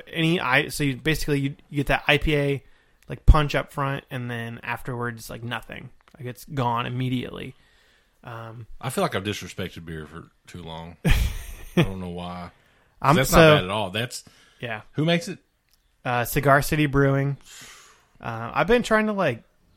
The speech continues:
Speaker 1: you know, for me, it, like, I know you've had fun with this, with the beer, with the
Speaker 2: Yeah.
Speaker 1: bourbon side. I've had fun with it of trying to find, like,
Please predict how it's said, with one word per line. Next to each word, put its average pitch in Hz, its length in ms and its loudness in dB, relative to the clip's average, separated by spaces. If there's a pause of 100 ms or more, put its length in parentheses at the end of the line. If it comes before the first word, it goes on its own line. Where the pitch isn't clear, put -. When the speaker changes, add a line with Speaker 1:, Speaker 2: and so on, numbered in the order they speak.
(100)
Speaker 1:
you 127 80 -8
know, 117 240 -6 (100)
for 151 120 -4
me, 180 580 2 (440)
it, 202 220 -4 (300)
like, 147 260 2
I 151 80 4
know 196 140 2
you've 170 240 0
had 170 160 0
fun 147 180 -2
with 139 80 -6
this, 135 380 -8
with 135 220 -8
the 147 40 -8
beer, 135 300 -4
with 135 180 -2
the 139 80 -8
Speaker 2:
Yeah. 185 140 6
Speaker 1:
bourbon 135 160 2
side. 127 260 2
I've 139 160 -2
had 170 160 0
fun 156 220 0
with 131 160 -4
it 131 160 -4
of 123 120 -10
trying 135 200 -4
to 127 80 -6
find, 127 400 -4
like, 117 340 -10